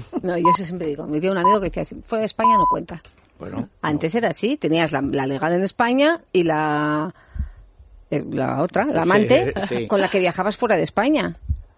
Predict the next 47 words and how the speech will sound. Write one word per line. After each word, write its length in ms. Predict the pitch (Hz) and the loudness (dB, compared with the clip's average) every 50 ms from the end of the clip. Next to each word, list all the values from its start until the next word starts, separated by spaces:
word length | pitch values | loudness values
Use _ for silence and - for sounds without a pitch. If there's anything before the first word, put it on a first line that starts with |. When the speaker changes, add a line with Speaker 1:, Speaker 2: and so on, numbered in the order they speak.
| _ _ _ - | _ _ _ -12
Speaker 2:
Bueno, 200 | - - - - | -12 -10 -10 -12
pero 200 | - 90 90 80 | -12 -12 -14 -12
eso 180 | - - 92 | -10 -8 -6
ya 160 | 90 90 92 | -4 -4 -4
para 160 | 92 - 92 90 | -4 -6 -6 -8
gente 240 | - 110 92 - 98 | -8 -10 -12 -12 -12
con 140 | - 110 107 | -12 -10 -10
muchos 240 | 110 107 - 123 - | -8 -6 -6 -8 -8
posibles. 480 | - - 82 - - 90 90 92 107 | -8 -14 -16 -14 -14 -14 -12 -10 -8
Speaker 1:
Bueno, 260 | - 185 175 180 196 185 | -8 -6 -4 -4 -4 -2
yo 180 | 160 156 - | -2 -2 0
hablo 200 | 151 156 170 175 | 0 0 0 0
de 80 | 180 185 | 0 0
las 200 | 170 165 160 147 | 0 0 -2 -2
dinastías 460 | 175 151 151 165 - - 180 175 - | -4 -6 -6 -6 -6 -6 -6 -6 -6
aquellas 320 | 175 - - 151 160 170 160 | -6 -6 -4 -4 -2 -2 -4
de 60 | 160 | -6
los 200 | 156 156 - - | -8 -8 -10 -10
Mars, 320 | 156 147 156 160 165 165 - | -8 -8 -6 -6 -6 -8 -10
los 160 | 180 170 - | -12 -12 -12
Fierros, 460 | - - - - - - - - - | -10 -10 -8 -8 -8 -8 -6 -8 -6
Speaker 2:
Es 60 | 113 | -6
Speaker 1:
no 40 | 139 - | -6 -4
sé 120 | - 143 | -4 -2
Speaker 2:
célebre 280 | 143 147 151 160 160 165 | 2 2 4 4 4 2
Speaker 1:
qué, 60 | 156 | 2
Speaker 2:
porque 240 | - 139 - 147 120 | 0 0 -2 0 0
es 60 | 117 - | -2 0
Speaker 1:
aquellos 80 | 127 135 | 0 0
Speaker 2:
una 80 | 135 131 | 0 0
Speaker 1:
años. 120 | 131 131 | 0 0
Speaker 2:
anécdota 420 | 135 131 127 139 135 - - 131 127 | -2 -2 -2 -2 -2 0 -2 -2 0
real 300 | 117 131 135 131 139 147 | 0 0 0 0 0 0
en 160 | 143 127 120 | -2 -2 -2
el 120 | 110 104 | -4 -6
Liceo 400 | 101 101 92 - - 113 117 110 | -8 -10 -10 -6 -4 -2 -2 -2
de 220 | 107 110 110 110 110 | -2 -2 -2 -2 -2
Barcelona, 640 | 107 110 113 - - 117 113 123 139 143 127 127 127 | -4 -4 -6 -8 -6 -4 -2 -2 0 0 -2 -4 -4
cuando 300 | - - - 87 - - | -6 -8 -10 -10 -14 -16
todavía 380 | - 170 180 175 175 95 92 | -16 -14 -12 -12 -10 -10 -10
Barcelona 640 | 104 90 82 - - 98 - 98 107 104 87 87 92 | -12 -12 -14 -16 -16 -14 -12 -12 -10 -10 -10 -12 -12
era 160 | 92 92 87 | -14 -14 -16
española 640 | 85 - _ - 87 82 131 131 131 120 113 107 | -18 -18 _ -16 -12 -8 -4 -4 -4 -4 -6 -8
y 80 | 107 101 | -10 -12
no 160 | 95 92 90 | -14 -14 -16
como 180 | 90 90 92 92 | -16 -16 -14 -12
ahora 340 | 95 92 85 90 92 - | -12 -10 -10 -12 -12 -14